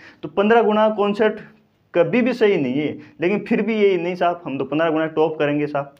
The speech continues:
टॉप के जो पन्द्रह, ऐसा ये प्री क्वालिफाई होता है। ये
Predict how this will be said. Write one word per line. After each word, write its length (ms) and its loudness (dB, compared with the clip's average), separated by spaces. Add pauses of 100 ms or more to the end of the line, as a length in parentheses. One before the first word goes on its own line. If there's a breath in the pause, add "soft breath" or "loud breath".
टॉप 160 -2
के 60 -4
जो 100 -2
पन्द्रह, 240 -6 (400 loud breath)
ऐसा 320 2 (500)
ये 120 4
प्री 400 0
क्वालिफाई 480 2
होता 240 2
है। 160 0
ये 200 -4